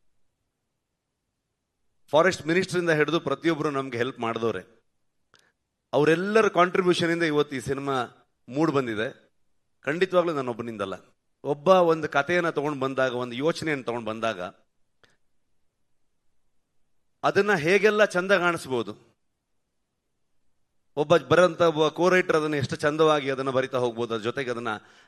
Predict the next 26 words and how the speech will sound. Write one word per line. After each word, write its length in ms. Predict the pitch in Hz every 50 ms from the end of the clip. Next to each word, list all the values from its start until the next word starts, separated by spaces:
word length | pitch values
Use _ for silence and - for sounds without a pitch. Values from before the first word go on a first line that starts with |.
| _ -
ಆಡ್ 160 | 127 143 147
ಮಾಡ್ತಾ 280 | 151 151 143 - - 127
ಹೋಗ್ಬೋದು, 320 | 123 117 107 110 104 110
ಇನ್ನೂ 140 | 123 135 123
ಬ್ಯೂಟಿಫುಲ್ 360 | 107 127 131 120 107 123 113
ಮಾಡ್ತಾ 260 | 107 107 104 - 110
ಹೋಗ್ಬೋದು. 600 | 101 101 98 90 90 92 85 - - _ _ _ _ _ _ _ _ _ -
ಒಬ್ಬ 220 | 131 135 156 160
ಸಿನಿಮಾಟೋಗ್ರಾಫರ್ 760 | 151 160 165 170 185 190 180 175 170 151 160 147 - 151 143
ಅದನ್ನ, 240 | 139 135 143 151 160 165 160 165 - _ _ _ _ -
ನಾನ್ 220 | 127 139 151 147 131
ಕಂಡಿರುವಂತ 480 | 151 156 156 160 170 165 156 147 151
ಒಂದು 280 | 151 143 143 139 143 135
ವಿಷನ್ನ 400 | 139 143 135 170 165 156 139 127 123 123 - _ _ _ _ _ _ _ _ _ _ _ _ _ _ _ _
ಅವನು 180 | 143 156 165 165
ಎಷ್ಟು 240 | 160 180 - - -
ಚಂದವಾಗಿ 380 | 185 180 185 185 190 190 -
ತೋರಿಸಿದಾನಂತ 600 | - 180 180 170 175 165 175 165 165 165 160 151
ನಾನೇನ್ 340 | 151 151 151 151 156 156 151
ಮಾತಾಡೋದು 360 | 139 135 139 147 143 147 135
ಬೇಕಾಗಿಲ್ಲ, 420 | 120 113 110 113 117 110 107 107 110
ಎಲ್ಲ 200 | 113 120 135 147
ವಿಜುವಲ್ಸ್ಗಳೇ 520 | 139 131 113 135 143 127 - - 127 117
ಹೇಳ್ತಾ 260 | 107 110 107 - 101
ಇದೆ 120 | 95 87 87
ಇವತ್ತು. 400 | 87 87 85 - _ _ _